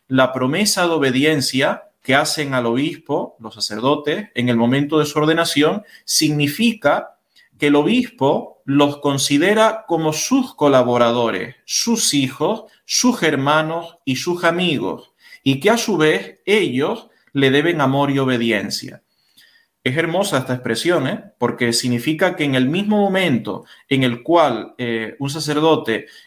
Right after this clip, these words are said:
está ordenándose, al emitir esta promesa de obediencia, el obispo contrae una obligación, ver a ese que se está ordenando como sacerdote como su colaborador, su hijo,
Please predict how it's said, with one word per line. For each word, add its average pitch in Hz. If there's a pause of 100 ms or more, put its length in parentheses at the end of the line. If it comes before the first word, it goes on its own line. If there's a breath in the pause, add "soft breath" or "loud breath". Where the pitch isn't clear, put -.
está 120
ordenándose, 165
al 120
emitir 123
esta 160
promesa 143
de 131
obediencia, 160 (480 loud breath)
el 147
obispo 202
contrae 156
una 185
obligación, 147 (320)
ver 147
a 131
ese 170
que 117
se 117
está 117
ordenando 143
como 143
sacerdote 180
como 127
su 247
colaborador, 151
su -
hijo, 202